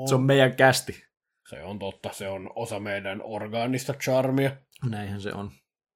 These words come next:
Speaker 2: Voimme luvata, että mitään täällä ei ole käsin kirjoitettu, paitsi se, että missä järjestyksessä käsitellään sarjat.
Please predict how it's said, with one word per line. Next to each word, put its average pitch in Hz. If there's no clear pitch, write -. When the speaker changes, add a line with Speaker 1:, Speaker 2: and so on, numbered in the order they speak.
Speaker 2:
Voimme 117
luvata, 101
että 98
mitään 104
täällä 95
ei 92
ole -
käsin 101
kirjoitettu, 117
paitsi 107
se, 104
että 98
missä 107
järjestyksessä 123
käsitellään 131
sarjat. 139